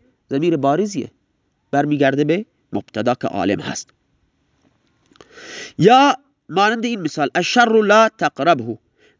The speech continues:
الشر لا تقربه، در خبر ما ضمیر بارزی وجود داره که ربطش می‌ده به مبتدا. او مستترن،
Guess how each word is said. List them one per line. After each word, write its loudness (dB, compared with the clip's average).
الشر 2
لا 4
تقربه، 2
در 2
خبر 2
ما 2
ضمیر -2
بارزی 0
وجود 0
داره 2
که -2
ربطش -2
می‌ده 0
به 6
مبتدا. -2
او 2
مستترن، -2